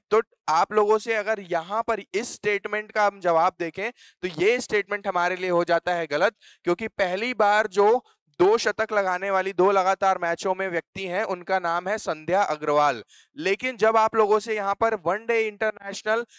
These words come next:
या फिर टेस्ट मैच स्पेसिफाई कर देगा, तब वहां पर हम लोगों को क्या होगा आंसर हमारे लिए? अगर वनडे इंटरनेशनल है तो स्मृति मंडाना, टेस्ट मैच होगा तो संध्या अग्रवाल।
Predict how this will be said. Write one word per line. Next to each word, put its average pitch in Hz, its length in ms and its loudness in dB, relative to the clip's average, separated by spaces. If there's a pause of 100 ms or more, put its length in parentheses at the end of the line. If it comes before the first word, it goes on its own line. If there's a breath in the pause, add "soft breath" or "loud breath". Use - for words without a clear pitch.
(140 soft breath)
या 160 180 2
फिर 247 180 -2 (140)
टेस्ट - 300 -4 (200)
मैच 165 380 -4 (220)
स्पेसिफाई 226 680 -4
कर 208 200 -2
देगा, 185 260 -2
तब 220 320 0
वहां 202 300 2
पर 208 180 0
हम 185 120 -6
लोगों 180 240 0
को 180 120 0
क्या 175 180 -2
होगा 165 380 4 (300 loud breath)
आंसर 170 380 0
हमारे 175 340 -2
लिए? 202 340 0
अगर 180 300 2 (100)
वनडे 180 280 -6
इंटरनेशनल 185 520 -4
है 185 60 -4
तो 180 120 -4
स्मृति 156 380 -8
मंडाना, 202 460 -2 (560 soft breath)
टेस्ट 247 320 -6
मैच 190 260 -4
होगा 190 380 0 (100)
तो 233 300 0 (120)
संध्या 147 420 -4 (140)
अग्रवाल। 110 400 -10